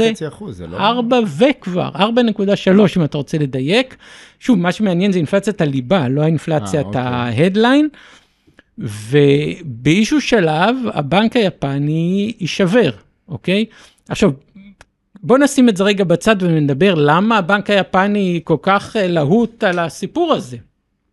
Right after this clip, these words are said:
Speaker 2: אני חוזר לדמוגרפיה. תחשבו שיפן היא המדינה, אני חושב, השלישית או הרביעית מבחינת גודל תעשייה בעולם. אמרנו, הכלכלה מתכווצת, האוכלוסייה מתכווצת. זאת אומרת, האוכלוסייה היפנית לא יכולה לתמוך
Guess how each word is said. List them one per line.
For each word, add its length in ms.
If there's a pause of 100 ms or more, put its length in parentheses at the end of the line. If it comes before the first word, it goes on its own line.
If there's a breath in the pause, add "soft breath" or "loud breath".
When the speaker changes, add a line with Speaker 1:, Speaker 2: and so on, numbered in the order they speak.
(340)
Speaker 2:
אני 140
חוזר 260
לדמוגרפיה. 840 (800 loud breath)
תחשבו 340
שיפן 560
היא 100
המדינה, 420
אני 80
חושב, 180
השלישית 680
או 40
הרביעית 680
מבחינת 460
גודל 400
תעשייה 680 (200)
בעולם. 380 (760 soft breath)
אמרנו, 340
הכלכלה 640
מתכווצת, 800
האוכלוסייה 440
מתכווצת. 580
זאת 100
אומרת, 200
האוכלוסייה 640
היפנית 840
לא 120
יכולה 300
לתמוך 720